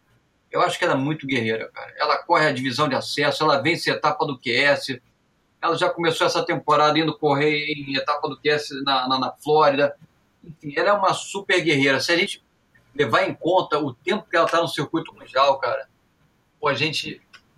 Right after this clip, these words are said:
tem que dar mais crédito pra ela. Ela, ela é uma veterana e, e tá ali sempre buscando um, um, um lugar ao sol dela no circuito mundial, que cada vez mais é mais difícil.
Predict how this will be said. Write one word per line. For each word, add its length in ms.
tem 120
que 80
dar 140
mais 160
crédito 360
pra 160
ela. 240
Ela, 280
ela 180
é 40
uma 200
veterana 800
e, 340
e 80
tá 160
ali 500
sempre 320
buscando 600
um, 240
um, 540
um 80
lugar 280
ao 120
sol 300
dela 200
no 60
circuito 380
mundial, 240
que 200
cada 360
vez 240
mais 240
é 60
mais 180
difícil. 240